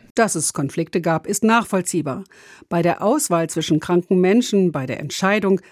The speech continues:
wer zuerst eine Behandlung bekommt und wer nicht,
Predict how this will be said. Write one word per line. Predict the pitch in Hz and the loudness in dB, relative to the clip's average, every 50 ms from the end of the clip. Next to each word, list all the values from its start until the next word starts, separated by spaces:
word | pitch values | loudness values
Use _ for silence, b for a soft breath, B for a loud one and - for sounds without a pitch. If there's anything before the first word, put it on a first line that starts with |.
| b b | b b
wer | 151 147 175 185 190 190 | 0 0 2 2 2 0
zuerst | - - - 147 - - - 220 226 226 214 - - | -2 -4 -6 -6 -6 -2 -2 0 0 0 0 -2 -2
eine | 165 170 180 | 0 0 0
Behandlung | 165 185 175 160 247 262 262 220 220 208 190 | 0 0 -2 0 2 2 4 4 4 2 2
bekommt | 190 202 - - 202 190 196 - | 0 -2 -2 0 0 0 0 0
und | - 156 139 | -2 -2 -2
wer | 151 143 139 | 0 0 2
nicht, | 156 190 226 233 - - | 2 2 2 0 -2 -6